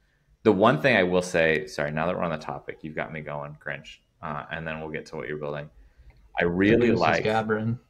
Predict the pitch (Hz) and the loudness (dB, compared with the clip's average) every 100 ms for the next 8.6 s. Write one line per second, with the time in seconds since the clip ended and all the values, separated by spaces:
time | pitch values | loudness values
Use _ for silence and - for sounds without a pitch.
0 | _ _ _ 87 87 85 85 82 87 87 | _ _ _ -4 -2 0 0 0 0 0
1 | 87 85 78 76 76 78 78 - 73 71 | 0 0 0 0 2 2 0 -8 -10 -10
2 | - - _ 78 73 71 71 71 73 _ | -16 -20 _ -6 -4 -4 -6 -10 -14 _
3 | _ _ _ _ _ _ - 82 78 78 | _ _ _ _ _ _ -12 -8 -6 -8
4 | 78 71 55 - _ _ _ _ 95 87 | -8 -12 -12 -18 _ _ _ _ -4 -2
5 | 85 82 87 87 - 90 78 76 - _ | -4 -2 0 0 0 0 0 0 -8 _
6 | - _ _ _ - 85 82 82 80 78 | -20 _ _ _ -8 -4 -2 -2 -4 -6
7 | 76 - 76 80 73 76 73 64 - 80 | -8 -10 -8 -6 -6 -6 -6 -6 -6 -8
8 | 80 82 87 - - | -8 -8 -8 -10 -16